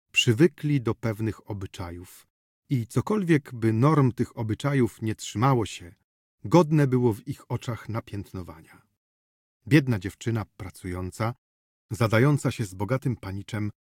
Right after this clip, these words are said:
nie mogła liczyć na małżeństwo, a zatem na co liczyła? Logika tego rozumowania szczególniej przemawiała do tych, którzy najżarliwiej pochwalali Rymarza za wypędzenie synalka próżniaka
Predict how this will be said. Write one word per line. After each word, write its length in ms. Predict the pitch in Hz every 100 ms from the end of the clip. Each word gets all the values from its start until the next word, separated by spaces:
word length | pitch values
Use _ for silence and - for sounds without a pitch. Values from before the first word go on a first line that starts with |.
| _ _
nie 120 | 113 120
mogła 320 | 196 170 147
liczyć 400 | 131 - 131 -
na 100 | 98
małżeństwo, 720 | 95 90 92 87 - - 82 _ _ _ _ _ -
a 100 | 101
zatem 380 | 156 165 160 160 _ -
na 140 | 208 202
co 160 | 107
liczyła? 540 | 92 - - - - _ _ _ _ _ _ -
Logika 480 | 120 208 220 185 180
tego 280 | 165 143
rozumowania 680 | 147 120 120 113 127 143 160 -
szczególniej 680 | - - 117 151 214 196 160
przemawiała 540 | - 123 113 147 127
do 160 | 95 104
tych, 320 | 208 202 - _ _ _ _
którzy 400 | - 127 110 120
najżarliwiej 1120 | 110 156 240 208 151 127 117 170 160 156 160 -
pochwalali 720 | 131 - - 98 123 131 107
Rymarza 560 | 98 98 113 135 127 117
za 260 | 98 95
wypędzenie 640 | 92 147 135 104 113 113 104
synalka 560 | - 92 101 104 -
próżniaka 680 | - 90 85 110 139 143 151